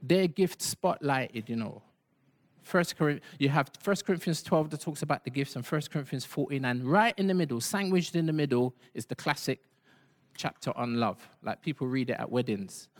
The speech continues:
<laughs> and don't really know what the whole chapter's fully about. Well, it's right in the middle of people boasting and glorifying themselves with regards to the great quote-unquote gifts that they have. And,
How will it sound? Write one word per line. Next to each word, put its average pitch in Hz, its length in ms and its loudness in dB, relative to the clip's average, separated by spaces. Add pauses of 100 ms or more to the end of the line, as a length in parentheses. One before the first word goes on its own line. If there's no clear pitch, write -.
(140)
<laughs> - 260 -6
and 139 160 -8
don't 135 200 2
really 139 200 0
know 127 180 2
what 135 260 2
the 127 100 2
whole 131 160 2
chapter's - 420 -4
fully 127 320 -2
about. 117 400 0 (640)
Well, 113 240 -6 (1080)
it's - 260 -2
right 147 400 8
in 170 180 2
the 165 60 2
middle 127 640 2 (180)
of 113 300 -8 (120)
people 156 580 0
boasting 135 680 -2 (220)
and 107 220 -8
glorifying 131 960 -4 (260)
themselves 107 720 -2
with 107 160 -6
regards 113 380 0
to 110 100 -6
the 107 100 -4
great 107 300 -4
quote-unquote - 640 -2
gifts - 300 -4
that - 140 -12
they 101 140 -2
have. 101 280 -8
And, 107 160 -6